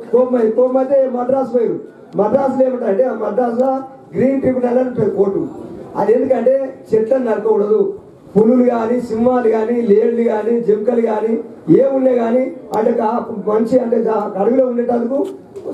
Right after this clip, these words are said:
సౌకర్యం కల్పించాలి, ఇబ్బంది పెట్టకూడదు, అడవిని ఏ సా-, ఖ-, ఖరాబ్ చేయకూడదు అని ఉన్నది.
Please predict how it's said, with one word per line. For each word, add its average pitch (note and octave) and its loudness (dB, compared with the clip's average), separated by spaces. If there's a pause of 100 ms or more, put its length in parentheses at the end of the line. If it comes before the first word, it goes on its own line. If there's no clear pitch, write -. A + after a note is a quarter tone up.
(100)
సౌకర్యం B3 2
కల్పించాలి, A3+ 0 (180)
ఇబ్బంది B3 2
పెట్టకూడదు, A#3 2
అడవిని A3+ 0
ఏ A#3 2
సా-, G#3+ -2
ఖ-, F#3+ -2
ఖరాబ్ A3+ -2
చేయకూడదు A3 4
అని B3 0
ఉన్నది. D#3 -2